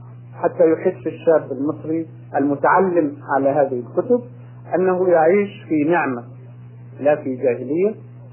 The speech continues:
ويطمئن اطمئنانا خاضعا إلى أن الإسلام بخير وأمة محمد بخير وهو داخل الجنة بغير حساب، فلا يقوم ولا ينبعث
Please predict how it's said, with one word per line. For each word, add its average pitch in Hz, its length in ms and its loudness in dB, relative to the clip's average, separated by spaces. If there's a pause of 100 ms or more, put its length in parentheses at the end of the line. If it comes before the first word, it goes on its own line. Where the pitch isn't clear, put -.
(240)
ويطمئن 196 880 6
اطمئنانا 185 920 2
خاضعا 226 760 4 (200)
إلى 190 240 4
أن 202 140 2
الإسلام 190 480 0
بخير 190 360 2
وأمة 185 400 0
محمد 175 400 -4
بخير 190 360 2
وهو 180 320 4
داخل 175 300 4
الجنة 185 460 0 (300)
بغير 160 360 4
حساب، 185 500 0 (600)
فلا 175 300 6
يقوم 160 640 4 (260)
ولا 143 240 4
ينبعث 160 640 6